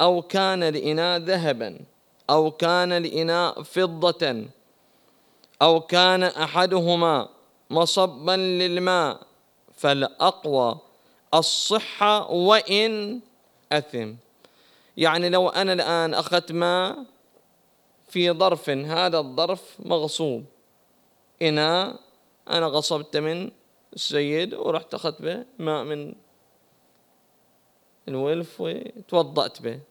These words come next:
وضوئي صحيح، أنا مأثوم في استعمال هذا الإناء بأنه تصرفت في مال ال-، الغير، التصرف في مال الغير دون الإذن يكون الإنسان فيه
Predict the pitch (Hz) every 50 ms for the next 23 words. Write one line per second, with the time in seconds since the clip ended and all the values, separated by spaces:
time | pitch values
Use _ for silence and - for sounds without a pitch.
0 | _ _ - 151 147 139 160 175 170 175 170 - 202 185 - 208 208 160 - -
1 | - _ _ _ _ _ _ _ _ _ _ _ - - 160 175 180 180 180 180
2 | 151 - - - 214 208 196 - 190 185 190 202 - - - - _ _ - -
3 | - - - - 180 147 165 185 190 190 190 170 180 190 208 208 190 208 214 226
4 | 226 233 220 - _ _ _ _ _ _ _ - - - - - - - 175 180
5 | 180 190 202 208 196 185 180 180 185 185 180 170 - 175 165 - - 185 165 165
6 | 170 156 - - - 156 151 151 156 156 160 170 175 185 202 214 240 202 - -
7 | _ _ _ _ _ _ _ _ _ _ _ _ - - 151 143 131 120 127 127
8 | 123 123 - - - - - 175 160 - 175 160 156 147 - 151 147 143 139 143
9 | 143 135 139 135 131 127 139 139 135 135 131 127 - 143 175 202 240 220 247 220
10 | - _ _ _ _ _ _ _ _ _ _ - - 190 156 - 165 160 151 143
11 | 135 143 - - 139 135 135 135 - 139 143 147 160 202